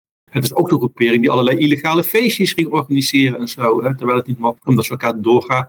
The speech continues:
wilden ontmoeten. En ja, dat, dat zijn dan weliswaar allemaal weer besmettingshaarden, waardoor dat toch niet altijd even goed is gelopen.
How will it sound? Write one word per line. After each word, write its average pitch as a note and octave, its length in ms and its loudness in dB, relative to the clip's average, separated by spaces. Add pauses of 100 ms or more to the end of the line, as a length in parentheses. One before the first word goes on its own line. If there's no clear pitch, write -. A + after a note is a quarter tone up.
wilden B2+ 260 2
ontmoeten. D3+ 360 2
En A#2 160 0
ja, C3+ 120 -2
dat, A2 340 -2
dat B2 300 -6
zijn A2 180 0
dan G#2+ 200 2
weliswaar G#2+ 380 0
allemaal B2 360 2
weer C3 180 0 (420)
besmettingshaarden, A#2 800 0
waardoor B2 220 2
dat C3 160 -2 (120)
toch D#3+ 180 -2
niet B2+ 120 2
altijd C#3 260 0
even C3+ 340 -2
goed F3 220 -2
is C#3 140 2
gelopen. B2 460 -2